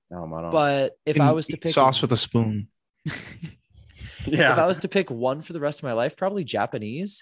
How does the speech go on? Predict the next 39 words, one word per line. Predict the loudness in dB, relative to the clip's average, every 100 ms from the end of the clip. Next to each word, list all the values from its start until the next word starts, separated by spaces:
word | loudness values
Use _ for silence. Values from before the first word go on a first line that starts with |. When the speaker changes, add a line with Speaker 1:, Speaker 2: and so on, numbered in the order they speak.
| -8
Speaker 2:
I |
feel | 0 4
Speaker 1:
Yeah, | 4
Speaker 2:
like |
it's | 4
Speaker 1:
I | 4
think | 4
Speaker 2:
pretty, |
Speaker 1:
I'm | 4
with | 4 0
you. | -2 -6 -10 _ _ _ -4
Speaker 2:
yeah, | 0 0 -2 _ -6
it's | 0
Speaker 3:
I | 2
think | 4
I | 4
Speaker 2:
pretty |
Speaker 3:
do, | 6 6
like, | 6 4
Speaker 2:
clean | -2 -6 -8
and | -6 4
Speaker 3:
Greek | 4 6 4
Speaker 2:
balanced. | 4 4 0
Speaker 3:
Mediterranean. | 0 0 -2 -4 -8 -6
I | 0
could | 4
do | 6
Speaker 2:
Yeah. | 6 6
Speaker 3:
hummus, | 6 6 4 4
olives, | 6 6 4 2 -2 -2 -6
and | -6 -4
gyros | -2 -2 -4
Speaker 1:
Dude. | -4
Speaker 3:
for | -2
the | -2
rest | -2
of | -6
my | -6
life. | -6 -10